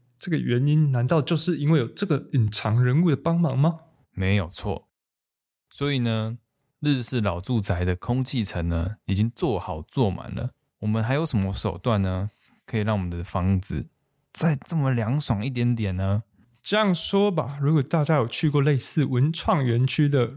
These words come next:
Speaker 1: 日式老建筑群，有没有注意过它的墙面跟我们现在用的是非常不一样的吗？
Speaker 2: 我们现在都是用贴砖啊，那以前外墙材料都是木材，里面呢再用泥墙的方式做结构。那我们现在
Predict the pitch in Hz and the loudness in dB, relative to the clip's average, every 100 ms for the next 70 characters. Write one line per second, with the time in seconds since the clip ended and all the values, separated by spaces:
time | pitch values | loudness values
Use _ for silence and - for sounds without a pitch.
0 | 165 190 135 - - 156 131 - _ _ | 0 2 2 0 0 2 0 -8 _ _
1 | 123 113 - - 170 123 131 - 110 110 | 0 0 -2 0 0 2 0 0 0 0
2 | 127 156 127 135 147 196 190 196 180 160 | 0 0 2 2 2 0 0 0 0 0
3 | 170 - 117 123 147 139 160 120 - 151 | 0 -2 0 2 2 2 2 2 0 0
4 | 156 170 123 131 - - 196 196 135 135 | 2 0 0 -4 -10 -4 -2 0 0 0
5 | 165 135 143 127 131 127 127 _ _ _ | 0 0 0 -2 -2 -2 -2 _ _ _
6 | - 101 127 151 147 143 147 135 143 131 | -6 -2 0 0 0 0 -2 -2 -2 -2
7 | 131 127 123 123 117 120 127 - _ 135 | -2 -2 0 0 -2 -2 -4 -10 _ 0
8 | 110 98 - 98 120 104 - 95 98 - | 0 0 -4 -2 0 0 -2 -2 -2 0
9 | 95 98 98 101 101 110 87 98 - - | 0 0 0 0 2 2 0 -4 -6 -8
10 | - - _ 110 107 131 110 101 98 104 | -10 -20 _ -4 0 0 0 -2 -2 -6
11 | 107 _ 110 104 98 101 107 98 98 101 | -8 _ -2 0 2 0 0 0 0 0
12 | 98 101 - 101 98 95 - 98 - 101 | 0 0 -2 0 0 -2 -4 -4 -2 -4
13 | - 117 110 123 110 | 0 -2 -2 -2 -2